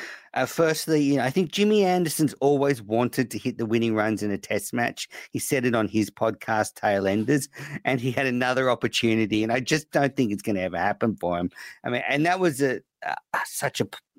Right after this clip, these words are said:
not a poor way to get out 'cause he's number eleven. It's not his to sc-, his job to score the runs, but just that sort of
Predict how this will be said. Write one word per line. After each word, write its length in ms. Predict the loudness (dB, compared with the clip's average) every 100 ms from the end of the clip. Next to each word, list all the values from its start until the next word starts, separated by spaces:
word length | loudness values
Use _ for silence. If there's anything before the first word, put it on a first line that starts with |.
| -6
not 180 | 0 0
a 60 |
poor 400 | 0 0 2 2
way 160 | 2 0
to 80 | 0
get 160 | 0
out 180 | 0 0
'cause 160 | -4 -4
he's 180 | -4 -6 -14 -8
number 340 | -2 -2 0
eleven. 320 | 0 0 0 -2
It's 120 | -2
not 140 | -2 0
his 300 | -2 -2 -10 -16 -20 _ -8
to 60 | -6
sc-, 280 | -6 -8 -16
his 460 | -4 0 0 -2 -4
job 260 | 0 0 -2
to 80 |
score 240 | -6 0 0
the 100 | 2
runs, 300 | 2 0 -2
but 120 | -4
just 180 | -4 -2
that 160 | -2
sort 120 | 0
of 100 | 0